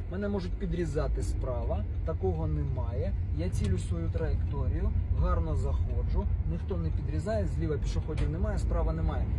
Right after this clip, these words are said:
Далі, всередину смуги я собі заїхав. Далі, після оцієї прилеглої ви можете паркуватися біля коледжу, але знову ж таки, я то не раджу робити. Хотів об'їжджати як перешкоду, але вони вже почали рух, тому, напевно, я і поїду за ними. Мені немає сенсу тут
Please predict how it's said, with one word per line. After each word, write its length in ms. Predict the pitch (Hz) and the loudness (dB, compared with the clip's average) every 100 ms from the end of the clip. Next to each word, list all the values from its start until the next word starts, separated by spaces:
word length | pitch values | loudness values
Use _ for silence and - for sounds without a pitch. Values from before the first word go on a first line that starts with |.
| - - | 2 2
Далі, 340 | 170 160 208 - | 4 4 4 4
всередину 480 | - 202 214 208 208 | 4 4 4 6 6
смуги 340 | - - 190 190 | 6 4 6 6
я 160 | 196 | 6
собі 260 | 196 196 156 | 4 4 4
заїхав. 500 | 175 180 175 151 151 - - - | 4 4 2 2 2 2 2 4
Далі, 340 | 180 160 - - | 4 4 2 4
після 220 | - - 214 | 4 4 4
оцієї 340 | 202 214 208 | 4 4 2
прилеглої 500 | 196 226 240 208 190 | 4 4 4 4 4
ви 100 | 180 | 4
можете 280 | 196 - 196 | 4 2 2
паркуватися 640 | 196 196 196 185 - - - | 0 0 2 2 2 0 2
біля 140 | - | 2
коледжу, 360 | - - - - | 4 4 4 4
але 200 | 156 185 | 2 4
знову 260 | 190 190 | 2 2
ж 100 | - | 2
таки, 260 | - - - - - - | 0 0 0 0 0 -2
я 120 | - | 0
то 160 | - 101 | 0 2
не 120 | 101 | 4
раджу 300 | 101 95 185 | 4 4 2
робити. 360 | 196 - - - | 2 2 2 2
Хотів 220 | - 202 | 2 2
об'їжджати 400 | 190 - 196 - | 2 2 4 4
як 80 | 190 196 | 4 4
перешкоду, 460 | 208 - - - - | 4 2 2 2 2
але 220 | 190 - | 4 4
вони 180 | - 185 | 4 4
вже 160 | - | 4
почали 400 | - - 190 185 | 4 4 4 4
рух, 140 | 185 - - - | 2 2 2 0
тому, 260 | 175 196 226 | 0 0 0
напевно, 420 | 160 160 208 190 151 | 0 2 2 2 0
я 240 | 143 180 - 175 | 0 -2 -2 -2
і 120 | 180 | 0
поїду 360 | - 151 165 - | 2 2 2 2
за 180 | - 147 | 4 4
ними. 280 | - - - - - | 2 2 2 0 0
Мені 180 | 170 185 | 0 2
немає 400 | 185 180 170 139 | 2 2 2 0
сенсу 400 | - 208 220 - - | 0 0 2 2 2
тут 120 | 180 | 2